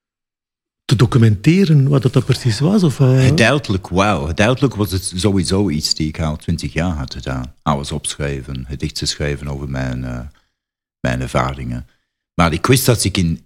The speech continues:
Speaker 2: dat iets aan het gebeuren was. Ik wist dat ik in een situatie was. Ik wist niet wat. En het schrijven van de gedichten heeft m-, was ook om mij te helpen om een duidelijker beeld te krijgen over wat er aan het gebeuren was, over wat er gebeurd was. Want, ehm,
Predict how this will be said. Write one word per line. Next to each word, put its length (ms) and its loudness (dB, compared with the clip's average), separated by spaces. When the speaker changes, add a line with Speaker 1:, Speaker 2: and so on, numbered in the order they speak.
Speaker 2:
dat 240 -2
iets 540 -2
aan 180 -4
het 100 -10
gebeuren 440 -8
was. 240 -14
Ik 140 -4
wist 160 2
dat 200 2
ik 120 -4
in 100 -2
een 100 -2
situatie 680 -2
was. 140 -10
Ik 100 -8
wist 140 -2
niet 200 -2
wat. 260 -4
En 220 2
het 160 -2
schrijven 420 2
van 160 2
de 60 0
gedichten 400 -2
heeft 200 -2
m-, 160 -2
was 220 -2
ook 220 2
om 120 2
mij 160 2
te 120 -6
helpen 420 0
om 100 -2
een 140 -4
duidelijker 420 -2
beeld 360 -2
te 80 -4
krijgen 360 -6
over 180 -8
wat 240 -8
er 140 -4
aan 140 -6
het 80 -10
gebeuren 440 -2
was, 200 -12
over 240 -8
wat 220 -4
er 80 -4
gebeurd 400 -2
was. 320 -4
Want, 360 -2
ehm, 480 -2